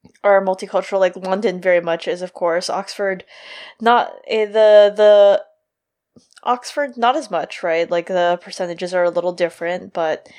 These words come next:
it's not too far. But it, it makes me think of the, whether or not the British Empire exists in Lyra's world the way that it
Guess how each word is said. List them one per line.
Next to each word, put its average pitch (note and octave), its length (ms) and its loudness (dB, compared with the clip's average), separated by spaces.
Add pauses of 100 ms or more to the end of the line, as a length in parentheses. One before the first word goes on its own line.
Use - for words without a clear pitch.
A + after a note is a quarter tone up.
(320)
it's - 120 -12
not A3 200 -2
too A#3+ 140 -2
far. G3+ 380 -2
But G#3+ 420 0
it, D4 300 0
it D4 60 -2
makes D#4+ 200 -4
me F4 100 -2
think D#4+ 380 -8 (100)
of G#3 320 2
the, F#3+ 180 -2 (220)
whether A3 640 2
or A3+ 160 0
not F#3+ 440 -4
the G3 80 -2
British F3+ 440 -8
Empire C4 680 -4 (500)
exists G3 840 -8 (140)
in G3+ 300 -4
Lyra's G#3 500 0
world A#3 300 0
the G#3+ 80 -4
way F#3+ 160 -2
that F3+ 220 0
it F3 160 -8